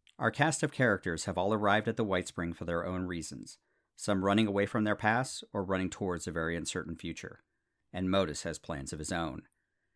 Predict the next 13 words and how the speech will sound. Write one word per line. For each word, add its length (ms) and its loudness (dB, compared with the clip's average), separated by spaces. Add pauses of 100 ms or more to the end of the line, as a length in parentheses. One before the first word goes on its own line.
(160)
As 180 -2
one 220 6
journey 360 4
ends, 400 -4 (180)
their 100 0
collective 460 2
journeys 380 -2
begin, 460 -6 (540)
and 140 -4
Appalachia 680 2
will 140 -6
bear 220 -2
witness. 520 -8